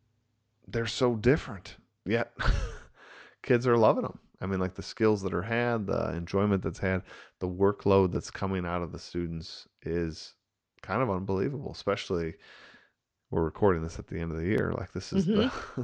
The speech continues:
Speaker 1: <laughs> like, it's finally sunny in Wisconsin. Kids <laughs> tend to trail off here.
Speaker 2: Right. No, and it's really got me thinking, you know, we, um, I do tend to stick to my game. Even when I do some of the vignettes, I,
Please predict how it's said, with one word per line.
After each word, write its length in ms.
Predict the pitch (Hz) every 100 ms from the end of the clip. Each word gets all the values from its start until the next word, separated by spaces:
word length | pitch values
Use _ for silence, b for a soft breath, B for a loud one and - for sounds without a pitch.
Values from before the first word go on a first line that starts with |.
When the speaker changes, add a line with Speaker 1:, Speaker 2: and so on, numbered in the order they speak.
| -
Speaker 1:
<laughs> 40 |
like, 320 | 123 107 - - B B B
it's 180 | 98 -
finally 380 | - 95 92 95
sunny 440 | - 107 98 92
in 200 | - 87
Wisconsin. 800 | 82 - - 110 113 - 80 78 - - _ -
Kids 420 | 98 95 - - B B B
<laughs> 340 | B B B -
tend 240 | 101 98
to 60 | 95
trail 340 | - 98 92
off 260 | 98 107 -
here. 260 | 85 82 - _ _ _ _ _ _
Speaker 2:
Right. 400 | 185 190 190 - - _ _ _ -
No, 200 | 233 302
and 100 | 220
it's 180 | 220 -
really 180 | 392 403
got 140 | 294
me 120 | 208
thinking, 420 | 196 269 - 190
you 80 | 185
know, 320 | 196 190 190 202 B B B B -
we, 420 | 220 233 233 220 220
um, 380 | 202 190 185 190
I 100 | 226
do 200 | 208 285
tend 260 | 262 240 233
to 80 | 196
stick 280 | - 214
to 100 | -
my 160 | 196 180
game. 500 | 170 190 190 196 208 _ _
Even 220 | 220 226 214
when 80 |
I 80 | 202
do 160 | 180 196
some 140 | 202
of 80 | 190
the 80 | 185
vignettes, 360 | 180 180 190
I, 120 | 185